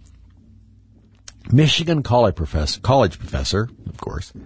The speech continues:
suspended for saying conservative campus speakers should be killed.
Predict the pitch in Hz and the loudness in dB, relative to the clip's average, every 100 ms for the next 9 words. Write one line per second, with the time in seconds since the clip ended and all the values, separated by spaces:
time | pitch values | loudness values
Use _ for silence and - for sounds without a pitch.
0 | - - _ _ - - - 175 180 165 | -20 -20 _ _ -6 -2 0 2 4 2
1 | - 131 - 123 120 117 110 - 104 185 | 2 0 2 2 2 0 -2 -2 4 4
2 | 160 139 - 127 127 120 - 92 - 117 | 4 2 0 0 0 -2 0 0 2 0
3 | - 107 156 - 220 160 - | 2 2 2 4 4 4 0